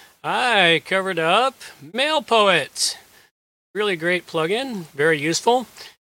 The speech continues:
Help you create and add newsletter subscription form to your website and manage your subscribers and subscriber list and build and send newsletters automatically with WordPress. And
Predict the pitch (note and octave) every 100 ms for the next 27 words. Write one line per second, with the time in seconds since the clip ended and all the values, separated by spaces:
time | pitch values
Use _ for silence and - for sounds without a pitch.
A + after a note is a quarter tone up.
0 | _ _ - D#3+ - D#3+ D#3 D3+ D3 C3+
1 | - C#3+ E3+ F#3+ D3 C#3+ E3+ E3 D3 D#3+
2 | F3 F3 E3 - - F#3+ - A#3 F#3+ G#3
3 | A3 G3+ F#3+ F3+ G#3+ - B3 A#3+ D3+ C3
4 | D3 F#3 F3 F3+ - D#3 - F3+ G3+ G#3
5 | G3 D#3 - - - F#3+ G#3 G#3+ A#3+ -
6 | D3+ C#3+ C3+ B2+ E3+ F3+ B2+ - - F#3
7 | F#3 D#3 F3 F3 E3+ G3 D#3 C#3 G3 G#3
8 | G#3+ F#3+ D3 C3+ A#2+ C#3 E3 D#3+ G#3+ G3
9 | D3 A#2 - C#3+ D#3 D3 C3 B2+